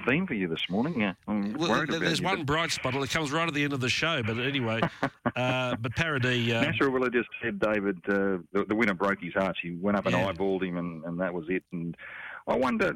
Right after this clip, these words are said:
Speaker 1: like, Danny O'Brien could have gone for the twenty-four hundred, but clearly he's got autumn plans for her. I wonder if she's a horse we could see back in a race like the Doomben Cup, David. Um,
Speaker 2: Mm.
Speaker 1: she's certainly going the right direction, and, um, totally dominant there yesterday,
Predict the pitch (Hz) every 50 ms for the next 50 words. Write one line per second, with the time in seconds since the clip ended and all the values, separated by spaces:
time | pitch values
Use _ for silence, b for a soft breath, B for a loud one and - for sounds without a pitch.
0 | 101 120 131 117 107 _ _ _ _ - 101 139 139 139 127 113 113 110 101 98
1 | - 156 160 156 123 131 127 120 110 - 101 101 95 - - 110 104 95 - 98
2 | 90 92 107 110 110 101 87 95 - - - 135 135 135 127 107 95 80 - 92
3 | - 104 104 104 98 92 87 - - 104 101 101 101 101 - 90 82 85 87 107
4 | 139 - - 247 247 226 190 160 127 - - 127 107 104 98 107 104 95 - 104
5 | 95 92 - - - 101 98 85 95 92 - 95 92 90 92 90 - - 80 69
6 | 80 78 76 98 95 95 90 85 78 - - 104 117 - _ - - 117 123 151
7 | 156 170 156 127 110 110 107 98 95 90 196 202 175 123 - - _ _ - -
8 | - - - - - 185 196 - 123 98 110 113 117 117 107 98 92 104 107 104
9 | 101 - 87 90 101 117 117 - - 85 90 90 87 87 90 90 90 82 90 90
10 | 90 90 90 85 - _ - 92 95 - - - - - 143 143 123 98 85 78
11 | 95 104 113 113 92 76 - - 82 82 90 92 - - 92 90 87 87